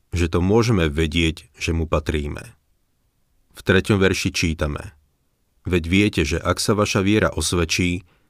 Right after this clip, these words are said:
vedie to k vytrvalosti.“ Boh nás skúša z rôznych dôvodov, ale ten, ktorý tu Jakub zdôrazňuje, je vytrvalosť. Boh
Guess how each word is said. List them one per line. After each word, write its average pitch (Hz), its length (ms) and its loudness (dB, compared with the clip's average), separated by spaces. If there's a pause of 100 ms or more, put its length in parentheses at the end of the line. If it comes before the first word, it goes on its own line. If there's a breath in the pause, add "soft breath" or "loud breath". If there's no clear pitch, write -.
(260)
vedie 82 320 0
to 82 160 -2
k 76 80 -6
vytrvalosti.“ 76 880 -6 (1500)
Boh 95 480 0
nás 101 400 0
skúša 104 400 0
z 87 80 0
rôznych 95 320 2
dôvodov, 85 640 2 (400 loud breath)
ale 87 240 2
ten, 104 240 2
ktorý 110 320 4
tu 101 160 0
Jakub 90 320 2
zdôrazňuje, 87 800 0 (480)
je 87 160 0
vytrvalosť. - 960 -6 (1120)
Boh 87 240 0